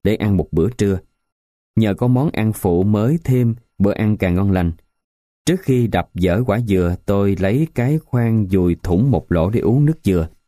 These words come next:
Nhưng vì nước dừa ở đây nhạt quá, không đúng như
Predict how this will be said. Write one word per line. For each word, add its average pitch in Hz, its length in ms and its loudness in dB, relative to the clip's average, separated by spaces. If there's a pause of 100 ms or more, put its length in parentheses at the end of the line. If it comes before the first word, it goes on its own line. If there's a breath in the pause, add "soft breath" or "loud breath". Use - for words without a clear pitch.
(560)
Nhưng 123 260 2
vì 95 320 2
nước 143 240 0
dừa 95 140 2
ở 123 140 0
đây 123 120 0
nhạt 95 260 0
quá, 139 340 0 (100)
không 110 280 0
đúng 131 240 2
như 104 260 2